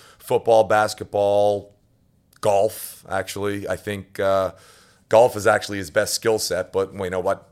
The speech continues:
you know, thirteen-year-old wants to be cool at golf, and, you know, it's, it's a little different. But the sport we do play all year round is, is lacrosse,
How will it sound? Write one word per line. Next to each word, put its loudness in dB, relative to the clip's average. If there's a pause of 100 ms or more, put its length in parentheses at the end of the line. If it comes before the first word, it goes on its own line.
you -10
know, -2
thirteen-year-old -2 (160)
wants -4
to -14
be -12
cool -8
at -6
golf, 0
and, -14
you -8
know, -8
it's, -12
it's -16
a -10
little -2
different. -8
But -6 (200)
the -10
sport 0
we 0
do -2
play 0
all 6
year 6
round 2
is, -8
is -6
lacrosse, -2